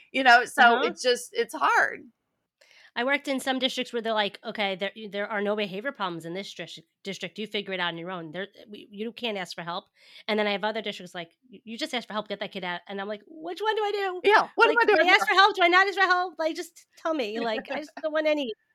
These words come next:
Speaker 2: like, everyone just like me. Let's be kumbaya all the time."
Speaker 1: Yes, yeah.
Speaker 2: <laughs>
Speaker 1: Just, just make that happen, okay? <laughs> Okay, so next question.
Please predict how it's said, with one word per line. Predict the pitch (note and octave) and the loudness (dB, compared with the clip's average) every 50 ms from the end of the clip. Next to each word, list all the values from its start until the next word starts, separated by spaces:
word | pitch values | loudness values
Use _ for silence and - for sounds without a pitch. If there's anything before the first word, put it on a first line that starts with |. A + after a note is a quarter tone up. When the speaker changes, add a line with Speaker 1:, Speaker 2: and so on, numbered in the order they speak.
| - G4 _ _ - | -20 -20 _ _ -18
Speaker 2:
like, | A#3+ A#3+ _ - | -18 -18 _ -12
everyone | C#4+ C#4 C#4+ D#4 D#4 | -12 -6 -6 -6 -6
just | C#4 D4 - - | -6 -12 -10 -8
like | B3+ A#3+ B3 - | -10 -10 -8 -10
me. | A3+ - - - | -14 -14 -12 -12
Let's | - - _ | -14 -14 _
be | - B3 A#3+ _ _ _ _ _ _ _ - | -12 -12 -12 _ _ _ _ _ _ _ -4
kumbaya | C#4 C4+ A#3 G#3 - - | -4 -2 -2 -2 -4 -4
all | - G#2+ - G#3+ G#3 G3+ | -6 -6 -6 -6 -8 -8
the | G#3 G3 | -8 -10
time." | - - - | -12 -12 -8
Speaker 1:
Yes, | A#3+ C4+ D4 - - - - | 0 6 6 6 6 4 -6
yeah. | - A#3+ F#4 - - - | 2 4 4 4 4 2
Speaker 2:
<laughs> | - | -2
Speaker 1:
Just, | A#3+ B3+ - D#4+ C#4 D4+ D4 - | -10 -6 -6 -4 -4 -4 -4 -4
just | C#4+ C4+ A3+ F4 A4+ B4+ B4+ - | -4 -4 2 6 6 6 6 4
make | A4+ A#4+ A#4 E4+ E4 | 2 4 4 4 6
that | F4+ D4+ G3+ - | 6 6 6 6
happen, | C4 C4 B3 A#3+ - E3+ G3+ G#3 | 8 6 6 6 4 -4 -4 -4
okay? | A3 - F4+ D4+ C#4 C#4 D#4 G4+ G4 - | -2 2 4 6 6 6 4 2 -2 -4
<laughs> | - C4 - - - - - D#4+ - _ - E4 - C#4 - - F#4 - - - - - - - - _ - - - - - - _ _ - C#4+ D#4 C#4+ - _ _ - A3+ A3 _ _ G#3 F#3+ _ - C4 C4 - _ _ _ - B3+ | -6 -6 -6 -6 -14 -16 -16 -16 -16 _ -2 -2 -2 -2 -2 -4 -4 -2 -2 -4 -4 -2 -4 -4 -4 _ -10 -12 -12 -12 -20 -20 _ _ -8 -8 -8 -8 -8 _ _ -6 -6 -6 _ _ -18 -18 _ -18 -20 -20 -20 _ _ _ 2 4
Okay, | C#4+ F4+ F#4+ F#4 B4 A4 F4+ C4+ G#3+ - | 6 6 4 4 0 0 0 0 0 -4
so | - - - - G#4+ B4 C5 G4+ A3 F3+ F#3 E3+ | -6 -8 0 2 4 4 6 4 4 2 0 4
next | A#3 B3+ D#4 - - - | 6 6 4 4 -2 -2
question. | - D4+ A#3 A#3 - - - G3+ F3+ D#3+ D#3+ F#3 | 6 6 6 6 6 0 0 0 0 0 -4 -16